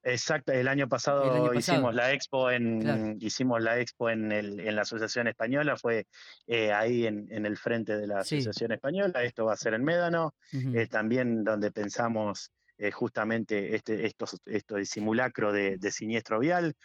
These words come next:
Speaker 2: Ujú.
Speaker 1: eh, va a tener otra lógica, pero, pero también está pensado con la participación de, de la policía, de bomberos, del cem, por supuesto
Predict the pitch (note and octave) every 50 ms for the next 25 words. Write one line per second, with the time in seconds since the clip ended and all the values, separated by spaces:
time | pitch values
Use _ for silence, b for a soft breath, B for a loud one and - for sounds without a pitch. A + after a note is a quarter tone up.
0 | B B C3+ C#3 C3+ A2 A2 A2 G#2 A#2+ A#2 - B2 B2 B2 A#2+ A#2+ A#2 - A#2
1 | A#2 C3 D#3+ F#3+ F#3 - F#3 - E3+ D3 A#2+ - A2+ A2 G#2+ G#2 G2 G2+ F#2+ -
2 | F#2+ F2+ G2 - G2+ G2+ A2 B2 A#2+ A2+ A2+ - A2+ A2 G#2+ - A2 G#2 F#2 -
3 | B2 A#2+ A2+ F#2+ A2 G2+ G2+ G2 - G2+ F#2+ - G2 - - F#2+ - F#2+ - -
4 | A#2 A2+ A2 G#2 G2+ G2 - B B B B B B _ - G#2+ G#2 G#2 G2 -
5 | A2 G#2+ G#2+ G#2+ - - B2+ B2 A#2+ A#2 A2+ A2 G#2+ G#2 G#2+ G#2+ G#2+ A2 A#2+ A#2+
6 | A#2 A#2 A#2 A2+ G#2 G#2 G#2 G2+ G2 - C3 B2+ B2 A#2+ G#2+ - A2 G#2+ G2+ -
7 | A#2 G2 C#3+ D3+ D3+ C3 - - D#3 D3+ D3